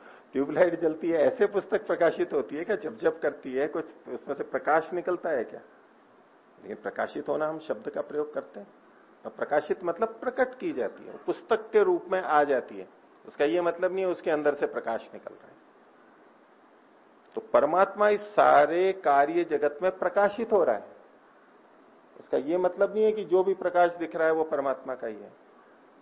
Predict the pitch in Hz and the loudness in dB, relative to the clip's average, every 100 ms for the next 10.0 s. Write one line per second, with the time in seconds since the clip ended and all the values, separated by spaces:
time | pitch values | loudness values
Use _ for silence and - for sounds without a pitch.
0 | _ - 120 - 117 101 - 170 160 - | _ -18 -18 -8 -6 -6 -4 -2 -2 -4
1 | 127 117 139 160 190 180 - _ _ _ | -4 -2 -4 -4 -8 -12 -16 _ _ _
2 | 107 110 - 180 196 202 208 202 170 165 | -2 -2 0 2 4 6 6 4 2 -2
3 | - 190 185 160 - 180 180 170 160 170 | -2 0 2 2 0 0 0 2 2 4
4 | 190 180 190 190 180 - - - - _ | 2 4 2 4 0 -4 -10 -14 -20 _
5 | _ _ _ _ _ _ - 180 - 190 | _ _ _ _ _ _ -2 -2 0 2
6 | 196 185 165 170 170 180 175 196 190 - | 2 2 0 -2 0 0 0 0 -2 -2
7 | 180 - 185 180 180 180 180 175 156 160 | -8 -4 2 6 6 6 2 2 2 2
8 | 139 135 - 127 123 123 - 127 120 - | 0 -2 -4 -4 -4 -10 -10 -8 -8 -4
9 | 123 - 156 156 131 123 - 101 95 | -4 -2 -4 -4 -10 -10 -8 -8 -8